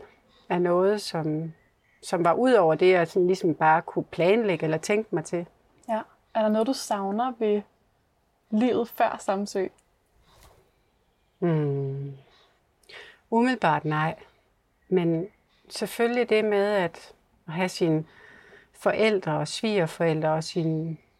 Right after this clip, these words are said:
Speaker 1: familie og tætte venner, øh, så tæt på, at man bare kan ses en søndag eftermiddag til en kop kaffe. Det er jo det afsavn, der er. Øhm,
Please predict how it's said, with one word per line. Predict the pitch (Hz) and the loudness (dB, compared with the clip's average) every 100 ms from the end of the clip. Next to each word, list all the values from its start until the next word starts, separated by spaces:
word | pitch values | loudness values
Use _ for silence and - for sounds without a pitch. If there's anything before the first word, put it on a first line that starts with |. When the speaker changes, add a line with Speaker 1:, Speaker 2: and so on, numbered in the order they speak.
| _ _ _ _ - | _ _ _ _ -10
Speaker 1:
familie | 180 185 220 220 180 165 - | -2 2 2 0 -2 -2 -2
og | 175 | -6
tætte | - 226 226 185 | -4 -2 0 0
venner, | 180 196 208 - - - - - _ _ - | 2 2 0 -4 -20 -20 -20 -20 _ _ -6
øh, | 165 160 156 170 - | -2 0 -2 -6 -14
så | - - | -8 -6
tæt | - 226 214 | -2 0 0
på, | - 220 190 | 2 4 4
at | 170 165 | 2 0
man | 160 | 0
bare | 160 175 | 2 2
kan | 190 190 | 0 -6
ses | - 220 165 - - | 0 2 2 -2 -4
en | 165 151 151 156 147 _ _ _ _ _ _ _ | 0 0 0 -4 -8 _ _ _ _ _ _ _
søndag | - 220 180 160 | 0 2 4 2
eftermiddag | - 160 147 147 | 2 0 2 0
til | - | 0
en | 160 | -2
kop | 160 - | -2 -4
kaffe. | 170 165 160 135 - _ _ _ _ - | -4 -2 -6 -10 -16 _ _ _ _ 2
Det | |
er | 254 | 4
jo | |
det | 220 208 | 6 6
afsavn, | 175 196 233 180 147 147 | 6 4 2 -2 0 2
der | |
er. | 151 165 180 196 _ | 2 4 2 -2 _
Øhm, | - 165 151 147 147 196 190 | -4 0 0 0 -2 -6 -10